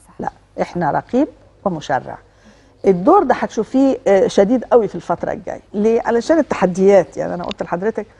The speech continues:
Speaker 2: لو خدنا كل تحدي وحطيناه قدامنا،
Speaker 1: مم.
Speaker 2: تحدي التعليم،
Speaker 1: مم.
Speaker 2: انا مبسوطه قوي برضو من قرار ان مفيش جامعات خلاص الا مع توأمه عالميه.
Speaker 1: مم.
Speaker 2: ليه؟
Speaker 1: ده مهم
Speaker 2: لأن،
Speaker 1: جدًا.
Speaker 2: اه، لان
Speaker 1: آه،
Speaker 2: احنا
Speaker 1: يعمل
Speaker 2: كنا
Speaker 1: نقلة نوعية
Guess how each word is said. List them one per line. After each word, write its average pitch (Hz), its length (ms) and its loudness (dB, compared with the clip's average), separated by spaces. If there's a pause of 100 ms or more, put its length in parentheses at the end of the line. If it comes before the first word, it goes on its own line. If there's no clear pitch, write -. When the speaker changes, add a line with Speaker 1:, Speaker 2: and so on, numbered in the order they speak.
(280)
Speaker 2:
لو 190 120 4
خدنا 262 320 2
كل 320 260 0
تحدي 185 380 -2
وحطيناه 202 400 -4
قدامنا، 214 480 -2 (140)
Speaker 1:
مم. 196 140 -18
Speaker 2:
تحدي 185 320 -2
التعليم، 233 500 2 (260)
Speaker 1:
مم. 240 60 -20 (240)
Speaker 2:
انا 208 140 0
مبسوطه 185 360 -4
قوي 208 160 2
برضو 196 280 -2
من 175 80 -10
قرار 202 400 2
ان 175 120 -6
مفيش 202 240 -10
جامعات 185 340 -4
خلاص 202 380 -2
الا 208 200 -4
مع 185 140 -4
توأمه 196 400 -2
عالميه. 147 360 -6 (260)
Speaker 1:
مم. 226 60 -20 (640)
Speaker 2:
ليه؟ 170 120 -2
Speaker 1:
ده 170 60 2
مهم 240 260 -2
Speaker 2:
لأن، 220 100 -8
Speaker 1:
جدًا. 240 200 -2
Speaker 2:
اه، 202 300 4
لان - 160 -8
Speaker 1:
آه، - 40 -2
Speaker 2:
احنا 269 160 -2
Speaker 1:
يعمل 277 140 0
Speaker 2:
كنا 269 100 4
Speaker 1:
نقلة - 180 4
نوعية 247 240 4